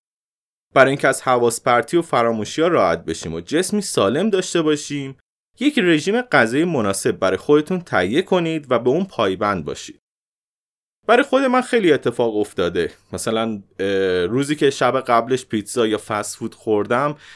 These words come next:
فردا قشنگ حس می‌کنم. هم حافظم یه جورایی تعطیل شده، هم که انرژی کافی برای کار کردن ندارم.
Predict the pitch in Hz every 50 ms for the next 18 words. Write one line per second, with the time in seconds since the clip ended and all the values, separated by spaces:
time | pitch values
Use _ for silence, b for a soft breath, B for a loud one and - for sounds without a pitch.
0 | B B - 175 180 196 190 196 202 - - 175 147 - - 170 170 170 - 180
1 | 170 - - - 92 - - 90 82 78 82 82 - 127 131 156 156 131 135 120
2 | 110 - - 104 101 113 127 147 175 180 170 - _ _ _ _ - 143 147 139
3 | 131 135 135 127 127 - - 127 120 120 117 - 117 110 113 - - 113 104 107
4 | 107 104 101 107 110 B B B B B B B B B B 190 196 202 196 -
5 | 208 196 196 190 180 - _ _ - 139 147 151 151 147 143 139 170 190 190 -
6 | 139 113 - - 160 165 147 127 120 123 127 - - 117 101 98 - 107 95 90
7 | 90 101 107 110 110 110 107 90 78 73 69 -